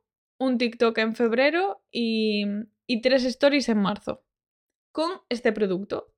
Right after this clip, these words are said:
O cada mes con un producto diferente de nuestra marca". Esa es una colaboración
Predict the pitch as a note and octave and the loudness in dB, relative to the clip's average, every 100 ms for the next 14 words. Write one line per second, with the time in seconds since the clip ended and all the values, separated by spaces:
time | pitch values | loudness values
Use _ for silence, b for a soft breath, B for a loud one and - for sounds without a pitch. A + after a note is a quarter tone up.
0 | - C#4 F#4 - _ _ _ - C4 B3+ | 2 2 2 -4 _ _ _ 0 2 2
1 | C4+ G4+ - - C4+ D4 C#4+ B3 B3 B3 | 2 0 -4 0 2 2 2 2 2 4
2 | B3 B3 C4 C#4 A3+ G#3 G3+ G3 - - | 2 2 2 4 2 2 0 0 -2 -6
3 | - - C#4 D4 D4 C4+ C4+ B3 B3 B3 | -10 -8 -6 -2 -2 0 0 0 0 -2
4 | D4+ | -4